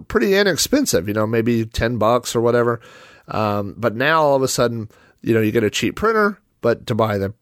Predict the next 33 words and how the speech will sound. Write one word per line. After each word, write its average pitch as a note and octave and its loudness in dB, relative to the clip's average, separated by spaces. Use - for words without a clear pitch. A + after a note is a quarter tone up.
ink A2+ -2
and G2 -6
things G#2 -6
like G2 -2
that, G#2 2
it's - -6
gonna G2+ 0
be G2 -4
thirty G2+ 0
dollars, F#2 0
forty F#2+ -4
dollars, E2 -4
even A2 2
more F#2 -2
sometimes. - -6
So, - -6
um, D3 0
we D#3 0
did F#3 -2
not, F3 -2
uh, B2 2
carry D#3+ 2
any C3 -2
laser C3 0
printers D#3+ -2
at A2+ -6
that B2 -2
time. C3 -2
Laser C#3 0
printers C3 -4
being G#2+ -4
affordable, G#2 2
uh, F2+ -2